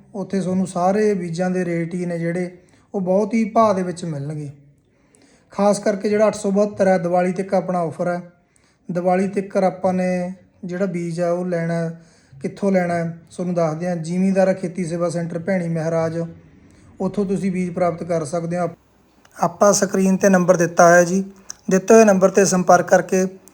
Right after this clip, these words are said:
ਤੁਸੀਂ ਜਿਹੜਾ ਬੀਜ ਆ, ਉਹ ਜ਼ਿਮੀਂਦਾਰਾ ਖੇਤੀ ਸੇਵਾ ਸੈਂਟਰ, ਭੈਣੀ ਮਹਿਰਾਜ,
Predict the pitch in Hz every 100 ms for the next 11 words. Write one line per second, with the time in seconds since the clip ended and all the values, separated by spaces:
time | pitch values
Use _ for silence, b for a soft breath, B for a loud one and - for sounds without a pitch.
0 | b b - 160 196 196 196 185 180 190
1 | 170 180 180 185 185 185 170 185 170 170
2 | 170 175 170 175 190 175 165 165 165 170